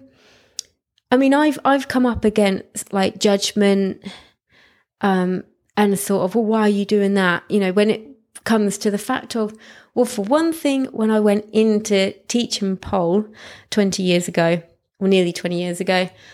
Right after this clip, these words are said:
I, when I went into that, people who were, I was working with in an office, like, "Why are you doing that? That would never last." You know, I was up against that. And now that I've been teaching pole for all this time,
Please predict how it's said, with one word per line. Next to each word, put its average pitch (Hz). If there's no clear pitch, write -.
I, 214
when 233
I 269
went 233
into 202
that, 185
people 226
who 214
were, 190
I 202
was 190
working 202
with 190
in 185
an 190
office, 190
like, 190
"Why 202
are 196
you 202
doing 190
that? 180
That 196
would 180
never 185
last." -
You 196
know, 175
I 214
was 196
up 240
against 220
that. -
And 208
now 226
that 196
I've 214
been 185
teaching 240
pole 160
for 160
all 165
this 165
time, -